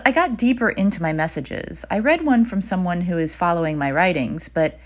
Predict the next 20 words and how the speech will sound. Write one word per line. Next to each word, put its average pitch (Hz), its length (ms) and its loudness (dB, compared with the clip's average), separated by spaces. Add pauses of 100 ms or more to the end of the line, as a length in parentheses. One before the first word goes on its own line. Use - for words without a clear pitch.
(340)
has 220 160 -2
never 269 260 4
written 151 440 -2
to - 100 -6
me 135 140 -4
before, - 640 -8
asking 247 480 2
why 202 220 0
it 185 200 -4
is 190 160 -2
so 302 720 -2 (320)
difficult - 680 -4 (280)
to - 100 -4
get 226 120 4
a 220 40 0
response 233 560 0
to 226 80 -2
their 202 140 -2
messages 147 420 -4
online. 208 600 -2